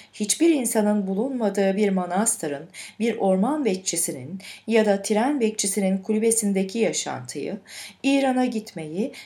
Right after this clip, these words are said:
ya da kentin dış mahallelerinde gece bekçisi olarak çalışmayı düşlüyordu.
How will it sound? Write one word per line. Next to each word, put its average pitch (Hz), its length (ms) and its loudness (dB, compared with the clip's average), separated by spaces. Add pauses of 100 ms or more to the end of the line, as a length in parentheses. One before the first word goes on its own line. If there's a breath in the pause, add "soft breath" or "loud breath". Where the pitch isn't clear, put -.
ya 202 240 6
da 175 180 0
kentin 190 760 -2
dış 254 220 2
mahallelerinde 170 840 -2
gece 170 440 -2
bekçisi 170 400 -2
olarak 233 440 -2
çalışmayı 190 540 0
düşlüyordu. 131 680 -6